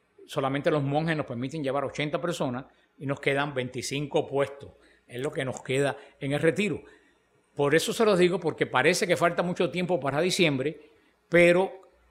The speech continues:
a la vez que lleguemos a ochenta puestos, no podemos aceptar a más nadie. Hay personas que me dicen que ellos van a dormir en un hotel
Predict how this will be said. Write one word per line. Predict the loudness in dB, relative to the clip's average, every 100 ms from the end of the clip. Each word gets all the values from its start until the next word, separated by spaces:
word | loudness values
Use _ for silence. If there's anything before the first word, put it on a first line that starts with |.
| -6
a | 0
la | 2
vez | 2
que | 2 2
lleguemos | 2 0 -2
a | -6
ochenta | -4 -4 -2 0
puestos, | 2 2 0 -6 -6
no | -8
podemos | -6 -4 -4
aceptar | -4 -8 -6 -8
a | -6
más | -4
nadie. | -2 -2 -4 -14 _ _
Hay | -6
personas | -4 -2 -2
que | -2
me | -2
dicen | -2 -4 -6
que |
ellos | -4 -2
van | 0
a |
dormir | 0 0 -2
en | -2
un |
hotel | -2 -2 -4